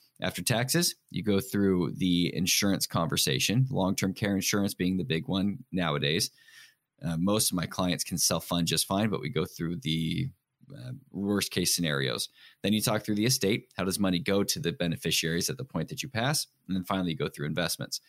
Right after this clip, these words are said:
So that's what we'd work through with a sixty-three, sixty-four-year-old couple with a bunch of money spread throughout. Um, there are annuities in here, and annuities typically are restricted vehicles.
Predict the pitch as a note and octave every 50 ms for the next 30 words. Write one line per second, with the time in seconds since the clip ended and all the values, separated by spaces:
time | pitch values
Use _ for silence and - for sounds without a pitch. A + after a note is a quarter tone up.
0 | - - - - - - - - G2+ G#2 B2+ - - E3 A2+ C#3 B2+ G#2+ A2 A2
1 | A2+ A2+ - - F2+ F2 F2 F2 F2 - - G#2+ G2+ - G#2 - - G2 F#2 -
2 | - F#2+ - - - - G2+ F#2+ F#2 F2+ F2 E2+ - - F#2+ - - F2+ E2 E2
3 | D#2+ - D#2+ D2 - F#2+ G2+ G2+ - - G2 F2 F#2+ F#2+ F#2 F#2 F2+ F2+ - -
4 | _ F#2 F#2 F2+ - - - G2+ F#2+ F2 E2+ F2 G2 - _ _ - - - -
5 | - _ _ _ - F2 F2 F2 F2+ F#2 F2+ G#2+ A2+ A2+ A2 A2 A2 A2 A2+ A#2
6 | A#2 A2+ A2+ A2 A2 A2 A2+ A#2+ C#3 - - D#2+ F#2 F2+ F#2 F#2+ G2+ G#2+ G#2+ A2
7 | - - - F#2+ - F#2 - F#2+ F2+ F2 E2+ E2+ D#2 - - - - F#2+ - -
8 | - A#2 A#2 A#2+ B2 B2 C3 C3 - C3+ E3 - - -